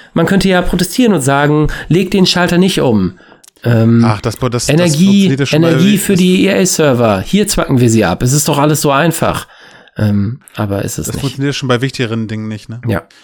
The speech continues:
Speaker 1: So
Speaker 2: Ja,
Speaker 1: ist
Speaker 2: aber,
Speaker 1: es.
Speaker 2: äh, auch was, wa-, was du vorhin sagtest, das ist ja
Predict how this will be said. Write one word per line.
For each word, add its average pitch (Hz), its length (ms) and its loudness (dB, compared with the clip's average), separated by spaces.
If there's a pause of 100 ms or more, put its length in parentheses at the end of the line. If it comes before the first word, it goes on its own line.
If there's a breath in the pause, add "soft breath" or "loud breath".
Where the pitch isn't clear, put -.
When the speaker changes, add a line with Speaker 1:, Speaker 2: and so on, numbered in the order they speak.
(220 soft breath)
Speaker 1:
So 117 80 -6
Speaker 2:
Ja, 147 140 0
Speaker 1:
ist 143 60 -2
Speaker 2:
aber, 139 100 0
Speaker 1:
es. - 80 -8
Speaker 2:
äh, 135 260 0
auch 139 140 -4
was, - 180 -6
wa-, 131 260 -4
was 151 140 -6
du 151 80 -6
vorhin 143 180 -6
sagtest, 139 440 -8 (160)
das 117 200 -10
ist - 120 -10
ja 120 100 -2